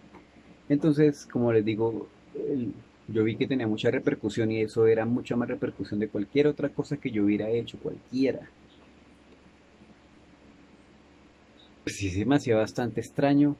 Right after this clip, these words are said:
tener que interpretar y narrar a un personaje femenino y sobre todo a ella. Entonces yo veía que sacaba la lengua y hacía, "Mm", mm. Y entonces, eh,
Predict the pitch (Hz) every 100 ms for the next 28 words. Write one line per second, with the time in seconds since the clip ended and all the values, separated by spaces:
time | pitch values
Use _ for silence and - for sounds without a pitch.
0 | - _ _ - - - - - - -
1 | 110 107 98 - 120 131 143 135 - 110
2 | 113 117 104 95 101 98 98 98 104 -
3 | 98 98 101 98 104 104 107 107 101 98
4 | 95 110 104 92 90 - 90 90 92 98
5 | 117 104 - - - - - - - -
6 | - - - - - - - 104 101 -
7 | 98 92 - 92 - - 98 92 98 101
8 | - - 101 - 95 92 92 123 135 101
9 | 95 - 101 156 254 - 285 208 185 175
10 | 165 151 - - - 104 107 98 98 98
11 | 101 98